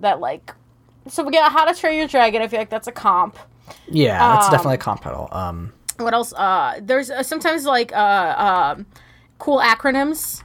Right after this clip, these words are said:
Speaker 1: sometimes work. Like, uh, WITCH was an acronym. Um, Codename Kids Next Door. That's a, that was an acronym.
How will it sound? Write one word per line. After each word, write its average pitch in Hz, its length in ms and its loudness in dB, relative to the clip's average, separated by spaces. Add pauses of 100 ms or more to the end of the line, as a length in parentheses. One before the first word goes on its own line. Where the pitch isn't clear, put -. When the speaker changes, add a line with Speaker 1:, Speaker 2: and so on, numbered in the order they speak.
Speaker 1:
sometimes 294 420 -4
work. 302 320 0
Like, 202 240 0
uh, 196 280 2
WITCH 233 420 -2
was 262 160 -2
an 262 80 -2
acronym. 247 840 2
Um, 190 720 0 (380)
Codename 220 340 -2
Kids 214 240 -6
Next 208 240 -6
Door. 220 420 -2 (140)
That's - 260 -8
a, 196 400 -2 (640)
that 190 80 -6
was 202 120 -6
an 214 80 -4
acronym. 208 840 -2